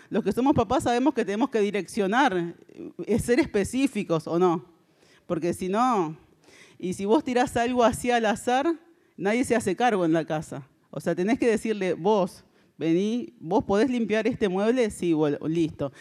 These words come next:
Entonces, como que, y a veces nosotros necesitamos eso, o por lo menos yo necesito eso a veces, ¿no? Em, ser direccionada específicamente.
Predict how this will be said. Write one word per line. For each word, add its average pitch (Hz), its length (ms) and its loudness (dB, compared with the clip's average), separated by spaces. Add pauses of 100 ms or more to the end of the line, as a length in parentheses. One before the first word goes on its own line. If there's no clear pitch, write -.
(120)
Entonces, 208 380 0
como 226 180 0
que, 170 240 -4 (400)
y 196 220 -4
a 180 160 0
veces 311 260 2
nosotros 302 420 0
necesitamos 254 680 -2
eso, 269 240 0
o 196 80 0
por 214 100 2
lo 214 100 2
menos 294 320 0
yo 302 120 2
necesito 262 520 0
eso 277 320 -2 (240)
a 165 120 -2
veces, 175 560 -2 (320)
¿no? 175 280 2 (120)
Em, 139 640 0 (280)
ser 240 220 0
direccionada 226 840 0
específicamente. 180 1200 0